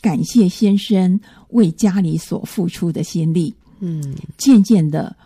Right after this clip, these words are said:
Speaker 1: 儿子不再觉得爸爸是个没用的人。
Speaker 2: 嗯。
Speaker 1: 他渐渐的跟爸爸亲密了起来。
Speaker 2: 嗯。
Speaker 1: 最让我宽心的是，儿子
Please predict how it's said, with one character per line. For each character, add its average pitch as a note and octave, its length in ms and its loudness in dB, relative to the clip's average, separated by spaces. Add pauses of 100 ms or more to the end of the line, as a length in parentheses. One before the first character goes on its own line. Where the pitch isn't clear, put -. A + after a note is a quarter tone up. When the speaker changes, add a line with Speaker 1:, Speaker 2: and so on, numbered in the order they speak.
(260)
Speaker 1:
儿 G#3 240 4
子 G3+ 180 0
不 F#3 180 -4
再 F#3+ 220 0
觉 D3+ 240 -4
得 - 320 -6 (340)
爸 A#3+ 200 0
爸 F#3 180 -2
是 G3+ 220 -6
个 D#3 180 -4
没 E3 280 -2
用 F#3 300 2
的 D3 140 -2
人。 - 400 -6
Speaker 2:
嗯。 C#3 320 -4 (520)
Speaker 1:
他 A3+ 180 2
渐 A3+ 240 6
渐 F#3 200 4
的 E3 120 -2
跟 F3+ 260 0
爸 F3 180 -4
爸 A3 220 -6
亲 - 360 0
密 G3 200 4
了 C#3+ 120 -6
起 - 220 -12
来。 - 340 -12 (180)
Speaker 2:
嗯。 E3+ 540 -4 (100)
Speaker 1:
最 C4 280 4
让 F#3+ 260 2
我 D3 160 -4
宽 F#3 280 -2
心 E3+ 240 -2
的 D3+ 140 -4
是， E3+ 360 -4 (440)
儿 F3 260 2
子 E3 260 -2